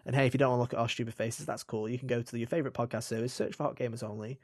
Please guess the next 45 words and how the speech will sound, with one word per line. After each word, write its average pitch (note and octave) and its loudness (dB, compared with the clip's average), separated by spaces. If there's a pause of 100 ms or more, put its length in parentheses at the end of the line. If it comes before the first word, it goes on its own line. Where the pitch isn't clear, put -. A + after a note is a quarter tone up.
(340)
uh, B2+ 0
where C3+ 2
you C#3 2
can - -6
find C#3 4
us C#3 -2
on B2+ -2
Spotify, C3+ 0
Apple C3 -2
Podcasts, - -4
you C3+ 0
name A2+ -2
it. C#3+ -4 (280)
We're D3 6 (140)
on B2 -4
it. C3+ -2 (120)
There's C3 -2
also D#3+ 2
a D3 2
link D3+ 0
tree C3 -2
if C#3 -12
you C#3 -2
wanna C3 0
go C3 0
and B2+ -2
check B2+ -2
it B2 -2
out. C3 -2
It's - -16
got C#3+ 0
all B2+ 4
of A2+ -2
them G#2+ -10
on G2+ -8
there, B2 -8
I - -6
think. B2+ -6 (100)
I B2+ -2
don't A#2 -2
know. A#2 -6
Maybe B2 -2
I'm B2+ -2
missing B2 -6
something. A#2+ -8